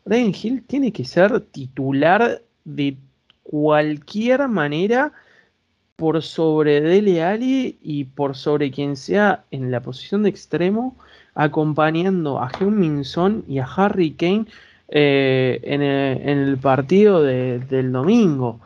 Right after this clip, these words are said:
porque es insolente, tiene movimiento, se la pasa tratando de, eh,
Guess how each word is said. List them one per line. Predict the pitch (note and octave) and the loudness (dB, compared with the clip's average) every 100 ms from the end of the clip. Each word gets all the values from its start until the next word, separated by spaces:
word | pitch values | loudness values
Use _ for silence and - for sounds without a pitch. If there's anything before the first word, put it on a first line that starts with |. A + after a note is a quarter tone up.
| - - - | -20 -20 -4
porque | D#3 C#3+ D3+ D3 C3+ - _ _ _ _ _ _ _ _ _ _ _ - | -2 0 0 0 -2 -18 _ _ _ _ _ _ _ _ _ _ _ 2
es | G3+ G3 | 2 4
insolente, | F3+ D#3+ D#3 D3 C#3+ C3+ C3+ C3+ C3+ C3 - _ _ _ _ _ _ | 0 0 -2 -2 0 -2 -6 -2 -2 -2 -8 _ _ _ _ _ _
tiene | G#3 A3 G3 | 0 2 4
movimiento, | D#3 D3 C#3+ C#3+ C#3+ C3+ C3 C#3 C3+ C3+ | 2 0 -2 -2 -4 -6 -4 -2 -2 -4
se | - E3 | -4 0
la | D#3+ D#3 | 0 2
pasa | G3+ G3+ F#3 | -2 -2 -2
tratando | D#3 D#3 D#3+ D#3+ D3+ | 0 0 0 0 2
de, | C#3+ C#3+ C#3+ - _ _ _ _ | 2 2 0 -2 _ _ _ _
eh, | D#3+ D3+ C#3 C3+ C3 C3 | -2 0 0 0 -2 -4